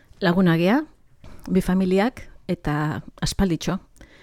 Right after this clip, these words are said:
Ni honea herrira etorri nintzen mila bederatzirun eta laurogeita hamarrian, eta ordun ezagutu nun Larraxabal, eta Mertxe, bere emaztea, eta gerostikan, ba, e, mantendu dugu harremana, eta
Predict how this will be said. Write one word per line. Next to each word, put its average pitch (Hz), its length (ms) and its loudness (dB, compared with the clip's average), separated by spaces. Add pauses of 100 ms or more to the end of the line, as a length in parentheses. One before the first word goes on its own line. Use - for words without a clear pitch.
(260)
Ni 202 240 4
honea 208 420 4
herrira 202 400 2
etorri 196 280 -2
nintzen 214 580 0
mila 190 260 4
bederatzirun 190 540 2
eta 170 800 0
laurogeita 180 400 0
hamarrian, 185 500 2 (840)
eta 175 840 2 (220)
ordun 180 240 0
ezagutu 170 400 -2
nun 202 160 0
Larraxabal, 202 500 0 (680)
eta 170 100 -2
Mertxe, 180 480 0
bere 175 180 -4
emaztea, 180 460 -2 (720)
eta 196 280 4
gerostikan, 196 540 2
ba, 156 380 0 (100)
e, 139 380 -4
mantendu 170 380 0
dugu 160 200 2
harremana, 180 560 2
eta 156 420 -2